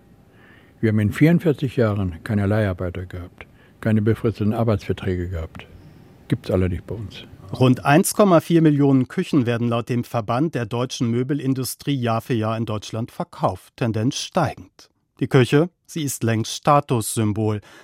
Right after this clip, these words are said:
Speaker 2: seit der Pandemie auch Rückzugsort. Ellersigs Augen funkeln. Auf das Stichwort hat er nur gewartet. Letztes Jahr war das beste Jahr in der Firmengeschichte, Corona-bedingt. Und die kommenden Jahre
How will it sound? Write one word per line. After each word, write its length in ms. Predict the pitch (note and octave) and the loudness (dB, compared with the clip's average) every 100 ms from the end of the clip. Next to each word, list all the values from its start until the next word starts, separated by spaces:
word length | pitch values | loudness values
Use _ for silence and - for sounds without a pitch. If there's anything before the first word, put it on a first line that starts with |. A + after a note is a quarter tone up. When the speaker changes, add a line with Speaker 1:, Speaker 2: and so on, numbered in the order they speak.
| _ | _
Speaker 2:
seit 240 | - A2+ A#2 | -4 -2 -2
der 80 | |
Pandemie 640 | A2 A2+ A2+ A2+ A2+ A#2 B2 _ | -2 -2 0 0 0 0 -4 _
auch 260 | - - F3 | -12 -6 -6
Rückzugsort. 1000 | - - - G2+ - - G2+ F2+ - _ _ _ _ _ | -6 -4 -2 -2 -4 -8 -10 -14 -18 _ _ _ _ _
Ellersigs 560 | - C3+ B2 G#2 B2+ - | 0 2 2 0 -4 -2
Augen 340 | A#2+ G#2+ B2+ | 0 2 0
funkeln. 600 | D#3 - E3+ G#2+ - F#2 - | -2 0 2 2 -4 -12 -8
Auf 220 | A2 - - | -8 -8 0
das 220 | E3+ G3 | 2 2
Stichwort 540 | - B2+ - B2 C#3+ - - _ _ - | 2 0 2 0 0 -4 -20 _ _ -8
hat 120 | A#2 | -4
er 80 | G#2+ | -4
nur 140 | G2 | -4
gewartet. 720 | A2+ B2 G#2+ - - - - _ _ _ - | -4 -4 -6 -8 -14 -20 -20 _ _ _ -2
Letztes 520 | B2 - - C#3 - | -2 0 0 0 4
Jahr 200 | A#2+ C#3+ | 2 4
war 60 | |
das 220 | C#3 A#2+ - | 2 0 0
beste 360 | C3 - - | -2 0 0
Jahr 240 | B2+ A2 A2 | 2 2 0
in 80 | |
der 140 | B2 D#3+ | -2 -4
Firmengeschichte, 960 | - D#3 C3 A#2+ A2+ B2+ G#2+ - A#2+ - - _ _ | 0 2 2 0 -2 -2 -4 -4 -6 -6 -16 _ _
Corona-bedingt. 1080 | - A3 G3 A#2+ G2 G#2 F#2 A#1+ - - - _ | -6 0 2 2 0 -6 -14 -16 -18 -20 -20 _
Und 220 | A2 G2+ A2 | -16 -14 -14
die 100 | G2+ | -6
kommenden 540 | - C3+ D3 D#3 D#3 | 2 6 6 6 4
Jahre 420 | D3 D#3+ D#3+ F#3 | 4 2 0 -6